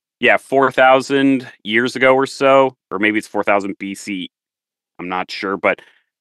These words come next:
it goes into North America much later. It goes first into the Southwest, and then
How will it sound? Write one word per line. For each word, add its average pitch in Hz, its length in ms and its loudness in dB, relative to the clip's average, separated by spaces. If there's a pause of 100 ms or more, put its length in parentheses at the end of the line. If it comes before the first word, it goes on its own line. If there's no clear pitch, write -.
(160)
it 120 160 0 (120)
goes 151 320 6
into 123 760 2
North 127 300 2
America 95 380 0
much 113 280 0
later. 101 340 0
It - 80 -8
goes 110 260 2
first 117 380 -2
into 131 180 0
the 117 60 -8
Southwest, 107 880 0 (520)
and 113 240 2
then 127 320 4